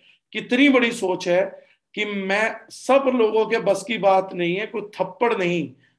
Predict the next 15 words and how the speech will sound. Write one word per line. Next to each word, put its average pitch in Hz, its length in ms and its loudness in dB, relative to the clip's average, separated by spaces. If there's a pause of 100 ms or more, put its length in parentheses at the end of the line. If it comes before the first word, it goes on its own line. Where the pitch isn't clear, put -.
(140)
गाली 170 480 2
दे 220 160 4
देगा 214 240 0
तो 208 220 -4
ट्रिगर 196 360 0
होके 175 280 -2
मार 180 280 -2
देगा, 180 320 0 (440)
कोई 196 160 2
कुछ 196 300 -6
बोल 196 220 2
देगा 196 240 4
तो 190 320 -2
मार 180 220 2
देगा। 180 500 0